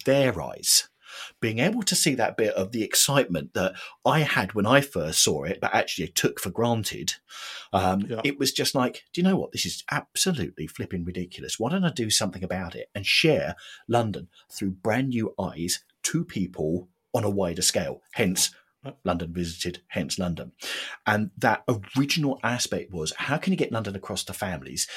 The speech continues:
Speaker 1: So if you're coming to London, not only can you go and see the great things that you wanna go and see, all the touristy bits, but actually,
Speaker 2: Yeah.
Speaker 1: let's show you the places you can go so you're not absolutely spending a fortune.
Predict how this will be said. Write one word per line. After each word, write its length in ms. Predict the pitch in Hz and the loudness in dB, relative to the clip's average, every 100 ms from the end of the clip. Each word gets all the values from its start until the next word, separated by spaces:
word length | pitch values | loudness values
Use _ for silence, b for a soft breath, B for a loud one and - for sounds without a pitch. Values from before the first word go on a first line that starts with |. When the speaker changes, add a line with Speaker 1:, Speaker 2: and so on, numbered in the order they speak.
| B | B
Speaker 1:
So 100 | - | -2
if 160 | - 101 | -2 -2
you're 80 | 92 | -6
coming 300 | - 165 170 | -4 -2 -2
to 100 | 123 | 0
London, 440 | 107 90 71 76 - | 0 -2 -6 -10 -4
not 160 | 104 104 | -2 0
only 240 | 120 139 | 0 -2
can 180 | 139 113 | -2 -2
you 100 | 98 | -2
go 140 | 98 | 0
and 140 | 92 90 | 0 2
see 160 | 101 | 0
the 80 | 85 | -2
great 280 | 85 87 82 | 0 0 0
things 220 | 87 80 | -4 -4
that 80 | 82 | -4
you 80 | 80 | -6
wanna 180 | 80 80 | -6 -4
go 120 | 80 | -4
and 100 | 78 | 0
see, 180 | - 76 | 0 0
all 80 | 71 | -4
the 100 | 73 | -6
touristy 540 | - - 87 82 - | -2 0 2 0 -4
bits, 300 | - - - B B B | -12 -6 -4 B B B
but 120 | - | 0
actually, 320 | 165 180 139 123 | 2 0 -2 -4
Speaker 2:
Yeah. 60 | B - | B -2
Speaker 1:
let's 280 | 110 151 - | 4 6 6
show 140 | - | 4
you 140 | 127 107 | 4 2
the 80 | |
places 420 | - 101 90 85 - | 0 0 0 -2 -6
you 60 | |
can 160 | - 92 | -6 -2
go 240 | 117 80 | 0 0
so 140 | - 90 | -2 0
you're 60 | |
not 140 | 113 - | 0 -2
absolutely 460 | 82 - 87 80 | -4 -4 -4 -2
spending 340 | - 92 78 76 | -2 -2 -2 -6
a 60 | |
fortune. 460 | 76 80 76 - | -4 -4 -2 -6